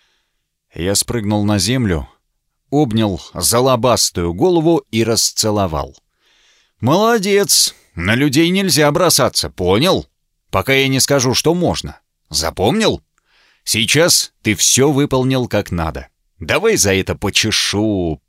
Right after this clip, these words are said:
поглажу, еще раз почешу». Вдали показалась повозка.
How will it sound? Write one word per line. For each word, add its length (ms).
поглажу, 1000
еще 680
раз 200
почешу». 640
Вдали 320
показалась 600
повозка. 600